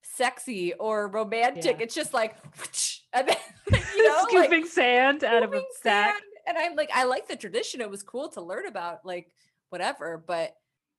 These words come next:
Speaker 1: the only thing I was thinking about was, who's the poor sucker who's gotta light those candles every night? That must take a long time instead of just switching on a Christmas light, you know, display.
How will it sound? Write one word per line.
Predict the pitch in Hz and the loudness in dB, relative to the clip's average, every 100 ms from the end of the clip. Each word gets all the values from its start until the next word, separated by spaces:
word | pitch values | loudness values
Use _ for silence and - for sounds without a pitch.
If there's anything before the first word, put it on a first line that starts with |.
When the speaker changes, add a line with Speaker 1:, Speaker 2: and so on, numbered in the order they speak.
| - | -6
Speaker 1:
the | 240 | -4
only | 330 | -2
thing | 285 233 | -6 -6
I | 233 381 | -4 -4
was | - | -6
thinking | 214 208 | -10 -4
about | 202 208 | -2 -2
was, | 208 | -6
who's | - 370 427 | -10 -10 -10
the | 370 | -14
poor | - 302 311 | -6 -4 -4
sucker | 311 - - 254 | -4 -4 -2 -4
who's | 240 | -6
gotta | 240 254 | -6 -4
light | 269 277 | -4 -4
those | 285 277 | -8 -6
candles | 349 370 339 170 160 | -8 -6 -6 -6 -8
every | 156 165 | -10 -10
night? | 165 151 | -8 -8
That | 214 | -8
must | 453 - | -10 -10
take | 160 | -12
a | 143 | -12
long | 147 147 208 202 | -8 -8 -8 -10
time | 147 190 165 | -6 -4 -4
instead | 156 170 | -8 -14
of | 156 | -14
just | 156 - - | -16 -16 -18
switching | 156 190 - 220 | -12 -12 -10 -6
on | 208 208 | -4 -2
a | 202 | -4
Christmas | 226 262 - 185 | -2 -2 -2 -12
light, | 165 160 175 - | -8 -6 -8 -8
you | |
know, | 180 175 | -6 -6
display. | 180 175 - 175 196 | -8 -10 -6 -6 -8